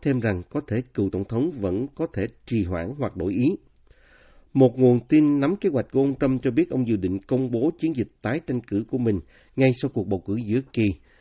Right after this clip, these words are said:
và đã nêu tên những người có thể tham gia ban vận động của ông. Tuy nhiên, ông Trump không được ưa chuộng sau nhiệm kỳ bốn năm gây chia rẽ của ông kết thúc bằng cuộc bạo loạn ở Điện Capitol do những ủng hộ viên của ông gây ra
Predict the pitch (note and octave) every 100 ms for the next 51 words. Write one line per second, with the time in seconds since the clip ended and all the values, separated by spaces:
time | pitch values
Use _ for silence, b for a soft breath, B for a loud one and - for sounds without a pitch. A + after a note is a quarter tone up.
0 | b b - A2+ G2+ F#2+ F#2+ C#3 C#3 C3+
1 | - C3+ A#2+ G#2 C#3 A2+ F#2+ C#3 G#2+ -
2 | B2 A#2+ B2 A#2+ A#2+ A2+ G2 F2+ F2 -
3 | G#2+ A#2+ G#2 - _ b b - F3+ E3+
4 | E3 E3 D3+ D#3+ D3+ C#3 D3 A#2+ - D3
5 | C#3 A#2 G2+ G2+ C#3 C3 G#2+ F#2+ - G2
6 | G2 A2+ C#3 F#3 D3 C3 B2 B2 A2+ C3
7 | A2+ F#2 G#2 A#2+ B2+ A#2+ G#2+ - D3 -
8 | G3+ A#2+ F2+ - G2 - A2 F#2 F#2+ E2+
9 | F2+ A2+ F#2 - G#2 G#2+ - A2+ G2 b
10 | b b b b B2+ B2+ G#2 A2+ A#2+ C#3
11 | B2 G#2 B2 G#2+ A#2+ B2 A#2+ A#2+ A2+ A#2+
12 | A#2